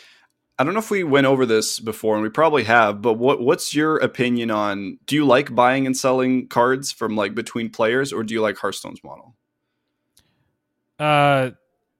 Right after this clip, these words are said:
Speaker 2: I th-, well, okay, so if they're real cards, I still think it's significantly overpriced, but I do understand the feeling of trading and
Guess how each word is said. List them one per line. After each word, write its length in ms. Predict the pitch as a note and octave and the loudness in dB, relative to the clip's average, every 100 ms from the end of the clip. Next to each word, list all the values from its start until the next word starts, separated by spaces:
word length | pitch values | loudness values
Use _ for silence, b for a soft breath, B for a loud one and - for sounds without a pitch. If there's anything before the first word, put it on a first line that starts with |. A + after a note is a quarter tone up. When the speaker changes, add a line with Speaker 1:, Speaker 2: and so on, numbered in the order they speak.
| _ _ | _ _
Speaker 2:
I 100 | D3 | -4
th-, 240 | C3+ D#3 C#3 | -4 -8 -4
well, 360 | D#3+ F3+ E3+ C#3+ | 4 6 4 2
okay, 340 | D#3+ C#3 G#2+ F2 | -2 -4 -6 -4
so 440 | - D#3+ C#3+ C#3 - _ _ _ _ _ _ _ _ _ | -2 0 0 -2 -8 _ _ _ _ _ _ _ _ _
if 220 | E3 - - | -4 -2 2
they're 200 | F3 D3 | 2 2
real 380 | C3 D#3 G3+ | -2 -2 -2
cards, 800 | G3+ C#3+ B2+ C3+ G3+ - - - _ _ _ _ _ _ _ _ _ _ _ _ _ _ _ _ - | -2 -2 0 -2 -6 -8 -10 -10 _ _ _ _ _ _ _ _ _ _ _ _ _ _ _ _ -8
I 120 | C#3 | -6
still 280 | D3 - D#3+ | -4 0 0
think 180 | - D3+ | -2 -4
it's 100 | - | -4
significantly 440 | C#3+ D3 - D3 | -4 -4 -4 -2
overpriced, 600 | C#3 C3 - C3+ B2+ - | 0 -2 -2 -2 -2 -2
but 100 | D3 | -2
I 80 | C3+ | -2
do 200 | B2+ C3+ | -2 -4
understand 580 | C3 B2 - - A2+ C3 | -4 -6 -10 -10 -10 -8
the 60 | C3+ | -8
feeling 400 | - D3+ D3 C#3+ | -4 -4 -4 -6
of 100 | C3 | -8
trading 440 | - C3 C3+ C3 | -6 -6 -6 -8
and 180 | A#2 A2+ | -12 -14